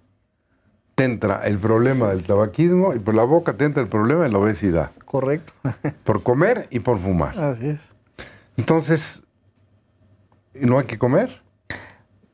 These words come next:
Speaker 2: Sí hay que comer, pero sobre todo en una cantidad adecuada, ¿no? A veces se centra uno mucho en el qué y se olvida del cuánto, ¿no?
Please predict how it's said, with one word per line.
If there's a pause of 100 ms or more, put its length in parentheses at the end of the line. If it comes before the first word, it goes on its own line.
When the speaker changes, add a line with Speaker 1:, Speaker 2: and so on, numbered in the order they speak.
(120)
Speaker 2:
Sí
hay
que
comer,
pero (180)
sobre
todo (400)
en
una
cantidad (200)
adecuada,
¿no?
A
veces
se
centra
uno
mucho (480)
en
el
qué (380)
y
se
olvida
del
cuánto, (160)
¿no?